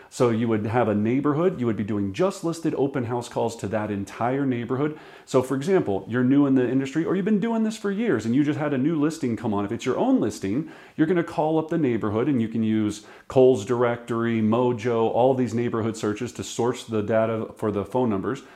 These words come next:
You call up the numbers or call up the neighborhood and you say, "Hey, I just listed this amazing home at one two three Elm Street." Or if it's your office, "We just listed this home," if you, if you're newer. And it's got five bedrooms, three baths. It backs up to the park. It's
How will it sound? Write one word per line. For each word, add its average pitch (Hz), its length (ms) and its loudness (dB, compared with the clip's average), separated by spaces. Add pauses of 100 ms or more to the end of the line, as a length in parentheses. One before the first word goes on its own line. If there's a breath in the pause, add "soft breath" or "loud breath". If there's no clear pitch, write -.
(280 loud breath)
You 185 100 -2
call 180 280 2
up 190 120 -2
the 185 120 0
numbers 151 540 0
or 113 160 2
call 147 200 -2
up 151 100 -6
the 165 80 0
neighborhood 117 560 0 (200 loud breath)
and 151 80 -2
you 156 60 6
say, 165 160 0
"Hey, 208 300 -2 (160 loud breath)
I 180 160 -2
just 170 240 -4
listed 151 320 0
this 131 160 0
amazing 123 720 0
home 120 280 -2
at 92 80 -4
one 110 240 -2
two 110 220 -4
three 104 200 -4
Elm 104 200 -2
Street." 160 260 -2
Or 123 140 2
if 120 120 -4
it's 123 160 -2
your 107 200 -2 (100)
office, 160 460 -2
"We 127 640 -2
just 104 180 -8
listed 107 320 -4
this 98 200 -4
home," 95 340 -4
if 107 100 -8
you, 104 140 0
if 95 120 -12
you're 101 280 0
newer. 107 480 -2 (480 loud breath)
And 143 220 4
it's 151 160 0
got 131 240 -2
five 196 300 2
bedrooms, 160 320 0
three 208 200 -2
baths. 165 400 0
It 117 140 -4
backs 190 320 -2
up 175 140 -2
to - 80 -6
the 147 100 -2
park. 151 360 -2
It's 143 160 -4